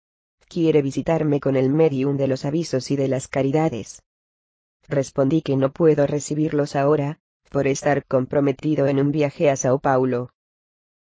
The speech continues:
Ya sé lo que buscan. Veinte de noviembre de mil novecientos sesenta y seis.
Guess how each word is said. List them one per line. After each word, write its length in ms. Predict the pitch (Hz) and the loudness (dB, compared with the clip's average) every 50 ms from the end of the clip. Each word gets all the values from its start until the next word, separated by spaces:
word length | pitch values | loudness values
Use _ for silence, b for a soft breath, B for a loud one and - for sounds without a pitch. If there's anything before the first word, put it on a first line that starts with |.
| _ _ | _ _
Ya 260 | - 147 160 151 143 | -4 0 2 2 2
sé 260 | 143 - 156 147 139 - | 2 0 0 0 0 2
lo 160 | - 156 147 - | 2 2 2 2
que 100 | - 160 | 2 -2
buscan. 560 | 151 151 - - - 143 131 131 123 120 - _ _ _ _ _ _ _ _ _ _ _ _ _ _ _ _ _ | -2 -2 -4 -6 -6 -6 -6 -6 -8 -12 -14 _ _ _ _ _ _ _ _ _ _ _ _ _ _ _ _ _
Veinte 340 | 165 175 175 165 170 - 139 | 0 2 2 2 2 0 0
de 120 | 139 139 | 0 2
noviembre 540 | 135 131 127 156 160 151 147 147 147 151 156 | 2 2 2 2 2 2 2 2 2 2 2
de 100 | 143 139 | 2 2
mil 180 | 143 147 147 151 | 2 2 2 2
novecientos 640 | 151 151 139 139 135 - 143 127 120 123 - 120 | 2 2 0 0 -2 -2 -2 -2 0 -2 -4 -6
sesenta 500 | - - 127 - - 151 143 135 131 127 | -6 -6 -4 0 2 2 2 2 2 -2
y 60 | 127 131 | -4 -4
seis. 540 | - 175 147 131 - - - - - - | -4 -4 -4 -4 -6 -10 -12 -14 -14 -14